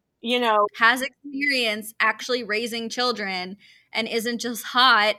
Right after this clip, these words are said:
Speaker 2: and is something to do when your wife isn't around.
Speaker 1: Exactly. Like, I wouldn't have agreed. I would have been like,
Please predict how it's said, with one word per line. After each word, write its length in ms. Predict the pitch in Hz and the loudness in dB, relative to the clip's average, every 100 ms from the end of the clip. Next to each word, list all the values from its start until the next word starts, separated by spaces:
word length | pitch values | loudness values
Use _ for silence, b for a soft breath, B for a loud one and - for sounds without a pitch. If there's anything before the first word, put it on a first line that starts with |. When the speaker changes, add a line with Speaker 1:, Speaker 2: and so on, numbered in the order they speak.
| - | -2
Speaker 2:
and 380 | 214 208 202 - | -4 -2 -6 -6
is 200 | - 214 | -6 -4
something 300 | - 220 220 | -2 -2 -4
to 60 | 214 | -6
do 320 | 190 233 247 | -8 -6 -4
when 120 | 202 | -4
your 120 | 202 202 | -4 -4
wife 240 | 190 233 | -4 -6
isn't 220 | 180 180 | -8 -8
around. 460 | 185 151 82 73 233 | -8 -8 -8 -10 -6
Speaker 1:
Exactly. 880 | 294 277 294 339 349 311 254 196 196 _ - | -6 -2 4 4 4 4 4 2 -2 _ -2
Like, 220 | 269 - - | 0 2 6
I 160 | 269 | 6
wouldn't 280 | 320 339 311 | 6 4 2
have 180 | 269 254 | 0 -2
agreed. 500 | 254 214 247 214 175 | -2 0 2 2 2
I 120 | 170 | 2
would 120 | 233 | 2
have 140 | 254 240 | 2 2
been 160 | 269 | 2
like, 300 | 262 254 247 | 4 2 0